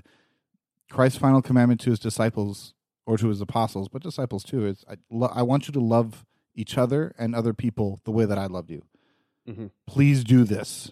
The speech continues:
Speaker 1: I'm about to die. I don't know <laughs> if I'm coming back." If you forget everything else, love other people. And when we think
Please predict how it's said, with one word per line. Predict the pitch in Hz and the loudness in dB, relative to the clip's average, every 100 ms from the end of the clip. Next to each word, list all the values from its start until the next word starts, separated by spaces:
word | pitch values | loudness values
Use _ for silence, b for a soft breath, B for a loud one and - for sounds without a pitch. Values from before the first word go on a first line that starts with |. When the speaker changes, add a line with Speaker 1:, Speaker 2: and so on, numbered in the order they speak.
| _ - | _ -6
Speaker 1:
I'm | 107 | -2
about | 110 127 135 131 | 2 6 6 6
to | 131 | 2
die. | 123 120 113 | 4 6 6
I | 110 | 4
don't | 127 127 | 4 6
know | 127 | 4
<laughs> | - | 4
if | - | 4
I'm | 170 | 4
coming | 151 139 135 | 4 4 4
back." | 127 117 113 _ b b b b b b _ _ | 4 4 0 _ b b b b b b _ _
If | 123 113 | -8 -2
you | 123 | 2
forget | - 113 120 120 | 4 6 4 6
everything | 139 175 190 196 | 6 8 10 8
else, | 190 117 104 - - - | 6 6 2 -4 -18 -4
love | 113 123 120 | 4 6 6
other | 113 | 4
people. | 107 139 - 107 101 - | 2 -2 -2 -4 -4 -6
And | 110 107 104 104 | -6 -4 -4 -4
when | 104 104 104 | -4 -4 -2
we | 120 | -2
think | 120 123 110 | 0 -4 -4